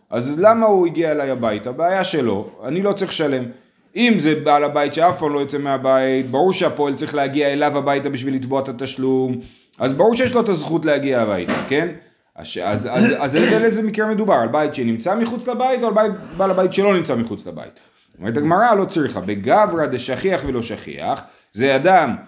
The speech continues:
הבעל הבית, לפעמים נמצא בחוץ, לפעמים בפנים, אז אין איזושהי ז-, זכות ברורה להיכנס או זכות ברורה לא להיכנס, והמקרה המיוחד פה זה קריא בבא, הפועל דופק בשער,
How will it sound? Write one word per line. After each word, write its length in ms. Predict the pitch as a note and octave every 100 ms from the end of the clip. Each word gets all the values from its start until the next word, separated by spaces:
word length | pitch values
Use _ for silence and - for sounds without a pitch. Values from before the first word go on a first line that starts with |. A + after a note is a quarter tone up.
| -
הבעל 280 | - A#2+ D#3
הבית, 500 | D3+ D3+ D#3+ C#3+ A#2
לפעמים 400 | C#3 F3 G3+ G#3
נמצא 220 | F3+ E3
בחוץ, 320 | D3 C#3 D3 A#2
לפעמים 360 | A#2 A#2 A2+
בפנים, 440 | F2+ - D2+ G#2+ C#3
אז 120 | C3+
אין 140 | E3+
איזושהי 460 | E3 D#3 C3+ C3 B2+
ז-, 340 | A2+ B2 A#2+
זכות 300 | - E3+ C#3+
ברורה 400 | B2 C3 C3 C3
להיכנס 460 | A#2 A2+ A#2+ C3 A#2
או 60 |
זכות 300 | G#2+ G#2+ C3
ברורה 240 | A2+ A#2 A2
לא 140 | G2+
להיכנס, 540 | G2+ G2+ A2+ D#3 A3+ A3+ - _ _ _ - - F2
והמקרה 640 | F2 A2 G#2 G#2 D#3+ G3
המיוחד 440 | F#3+ F3 E3 A3+ A3
פה 200 | - C4 A3+
זה 140 | D#3+
קריא 560 | D#3 F#3+ A3+ A#3 G#3 D#3
בבא, 400 | D#3+ D3+ G#2+ D#2 - _ - A#2+ B2+ B2 A#2+ A#2+ A#2+ - - _ _ _ _ _ _ - -
הפועל 400 | C#3+ F#3 A3+ G#3 G#3 - _
דופק 380 | C3 C3+ G#3+ G3
בשער, 480 | D#3+ C#3+ A#2 G#2 A2